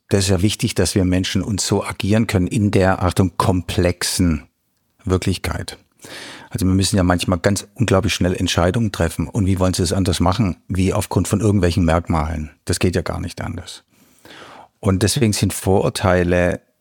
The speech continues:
schon auch sinnig. Das ist also jetzt nicht grundsätzlich falsch. Und weil es ja diese Vorurteile gibt, die haben ja immer einen wahren Kern. Das ist ja nicht so.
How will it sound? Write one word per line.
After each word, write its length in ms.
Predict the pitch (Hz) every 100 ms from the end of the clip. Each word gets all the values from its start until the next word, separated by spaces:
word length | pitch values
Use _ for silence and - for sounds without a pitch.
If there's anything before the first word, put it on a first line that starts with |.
| -
schon 300 | - 101 101
auch 200 | 98 90
sinnig. 640 | - - 90 101 82 -
Das 120 | 90
ist 80 | 85
also 200 | 92 92
jetzt 180 | 90 -
nicht 180 | 92 -
grundsätzlich 920 | - 110 104 - 82 - - 78 -
falsch. 720 | - 80 73 - - - - _ - - - - - - _
Und 500 | - 90 85 85 - - _ _ _ _ -
weil 300 | 87 87 90
es 160 | -
ja 140 | 95 90
diese 380 | 95 87 92
Vorurteile 840 | - - 92 - 95 - 85 85 87
gibt, 500 | - 123 - - - -
die 160 | 95 82
haben 260 | 87 90
ja 100 | 92
immer 520 | - - 107 104 98 90
einen 400 | 85 85 85 82
wahren 500 | 82 87 85 85 -
Kern. 460 | - 82 82 76
Das 200 | - 82
ist 60 | -
ja 120 | 87
nicht 220 | 85 80
so. 240 | - 87